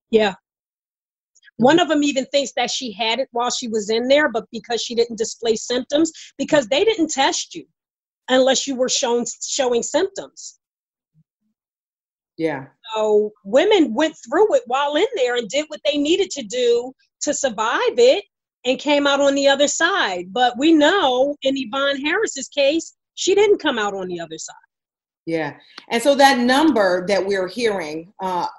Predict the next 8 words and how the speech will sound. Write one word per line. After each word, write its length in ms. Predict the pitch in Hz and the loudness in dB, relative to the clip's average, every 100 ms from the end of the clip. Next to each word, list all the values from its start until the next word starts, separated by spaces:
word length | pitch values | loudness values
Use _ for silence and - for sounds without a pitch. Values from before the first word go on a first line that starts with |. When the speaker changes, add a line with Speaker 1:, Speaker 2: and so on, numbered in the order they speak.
| - | -8
Speaker 2:
a 60 | 175 | -6
hundred 420 | 175 254 247 240 | -4 -2 0 0
thirteen, 760 | 220 196 196 220 196 151 143 - - _ | -2 -4 -4 -6 -4 -6 -8 -12 -20 _
is 160 | 202 190 | -4 -2
the 100 | 190 | -4
total 440 | - 214 220 233 | -2 0 2 2
number 640 | 214 196 190 151 131 135 - _ - | 2 -2 -2 -4 -6 -8 -12 _ -2
of 240 | 175 170 | 0 0